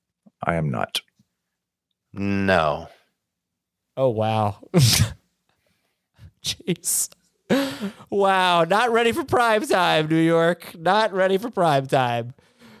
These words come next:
Speaker 3: Man. Um,
Speaker 1: Can we just do all of our podcasts during Giants games from now on?
Speaker 3: <laughs> Jeez, man. It's the
Speaker 1: This
Speaker 3: only,
Speaker 1: is
Speaker 3: you
Speaker 1: the
Speaker 3: know
Speaker 1: best
Speaker 3: what?
Speaker 1: thing ever.
Speaker 3: It's saving my furniture 'cause I can't really react the way I want to.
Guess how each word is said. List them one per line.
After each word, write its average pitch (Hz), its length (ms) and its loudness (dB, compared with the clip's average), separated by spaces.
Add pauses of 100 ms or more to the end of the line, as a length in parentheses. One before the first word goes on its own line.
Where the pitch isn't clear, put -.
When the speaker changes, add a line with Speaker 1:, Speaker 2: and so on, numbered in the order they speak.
(100)
Speaker 3:
Man. 151 760 2
Um, 160 640 0 (300)
Speaker 1:
Can 175 120 2
we 220 100 2
just 254 180 0
do 202 120 2
all 127 220 4
of 139 80 0
our 147 100 2
podcasts 151 480 0
during 147 240 2
Giants 151 300 0
games 151 240 0
from 160 120 -4
now 170 140 0
on? 208 220 2
Speaker 3:
<laughs> - 80 -14
Jeez, 175 520 0
man. 143 600 0
It's 170 160 0
the 180 100 0
Speaker 1:
This 208 60 4
Speaker 3:
only, 208 160 2
Speaker 1:
is 220 60 -2
Speaker 3:
you 214 60 4
Speaker 1:
the 220 60 -2
Speaker 3:
know 220 60 2
Speaker 1:
best - 100 2
Speaker 3:
what? 240 60 2
Speaker 1:
thing 104 160 2
ever. 190 220 0
Speaker 3:
It's 180 160 0
saving 233 340 0
my 196 160 2
furniture 214 600 0 (120)
'cause 143 120 -6
I 151 120 2
can't 180 300 0
really 170 200 2
react 165 380 2
the 156 80 0
way 143 180 2
I 143 60 4
want 147 280 2
to. 107 220 -6